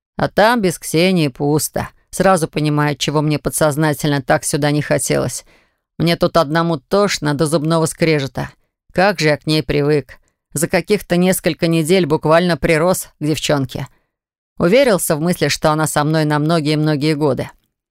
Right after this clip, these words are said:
Прохаживаюсь по квартире, осматриваюсь.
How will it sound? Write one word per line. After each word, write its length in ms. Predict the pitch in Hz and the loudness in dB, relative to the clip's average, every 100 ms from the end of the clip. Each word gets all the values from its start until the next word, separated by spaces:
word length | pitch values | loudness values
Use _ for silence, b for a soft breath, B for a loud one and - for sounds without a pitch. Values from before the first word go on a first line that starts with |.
| _ _ | _ _
Прохаживаюсь 720 | 160 160 180 170 135 151 - | 0 0 2 0 0 -2 -2
по 140 | 151 | -4
квартире, 580 | 151 147 139 160 160 156 | 0 0 0 0 2 2
осматриваюсь. 800 | 151 151 151 - 139 143 - | 0 -2 -2 -2 -4 -2 -4